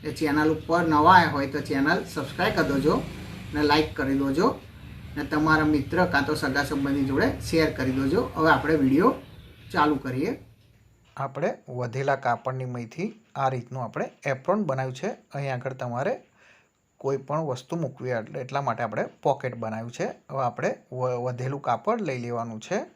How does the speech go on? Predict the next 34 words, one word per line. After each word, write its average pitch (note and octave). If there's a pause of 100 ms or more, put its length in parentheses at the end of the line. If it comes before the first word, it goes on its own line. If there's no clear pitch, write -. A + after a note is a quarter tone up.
(380)
આ B2+
રીતે A#2+ (320)
ડબલ C3
મૂકી A2+
દેવાનું A#2
છે, G3+ (1200)
અહીં C3
આગળ D3+ (240)
ડબલ C3
કરી A#2
દેવાનું C3 (560)
અને B2+ (120)
ત્યાર B2+
પછી B2+
એની D3+ (280)
આપણે B2+
કેટલી C3
લંબાઈ D3+
લેવાની A#2+
છે D#3+ (1300)
એ C#3
બતાવી A2+
દઉં. G3+ (160)
અહીં B2+
આગળ A#2
આપણે D3+ (440)
જોઈન્ટ C3+
આપણી D#3+
સાઈડ A#2+
રાખવાનો A2+ (100)
છે, D#3+ (640)
અહીં B2+
આગળ A#2+
આપણે F3+